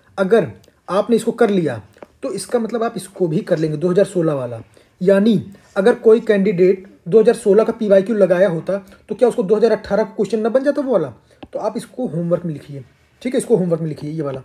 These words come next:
दिख रहा है ना आपको क्वेश्चन, ये है आपका आज का तीसरा homework। होमवर्क नंबर तीन। ठीक है, आज आपको number of homework मिलेंगे। ठीक है, आज आपको number of homework मिलेंगे,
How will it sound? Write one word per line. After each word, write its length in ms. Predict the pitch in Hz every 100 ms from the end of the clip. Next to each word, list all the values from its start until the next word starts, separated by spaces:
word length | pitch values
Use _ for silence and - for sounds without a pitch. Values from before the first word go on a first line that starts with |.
| _
दिख 100 | 180
रहा 80 | 196
है 60 | 240
ना 60 |
आपको 120 | 277 294
क्वेश्चन, 280 | 285 277 285 _ _ _ _ _ _ -
ये 120 | 214
है 120 | 220
आपका 240 | 208 214 208
आज 140 | 196
का 120 | 202
तीसरा 320 | 262 190 - 143
homework। 420 | 117 113 113 - _ _ _ - _ - - _ _ - _ _
होमवर्क 400 | 156 160 165 170
नंबर 300 | 160 156 180 254 - - _ _ _ _
तीन। 240 | 175 131 104 - _ _ _
ठीक 160 | 220 247
है, 60 |
आज 160 | 214 220
आपको 200 | 208 214
number 280 | 208 208 208
of 140 | 190 - -
homework 340 | 185 170 165 165
मिलेंगे। 340 | 139 127 120 - _ - _
ठीक 180 | - 226
है, 180 | 277 - _ _
आज 180 | 180 190
आपको 180 | 202 214
number 220 | 190 180
of 160 | 165 151
homework 240 | 147 135
मिलेंगे, 340 | 139 131 120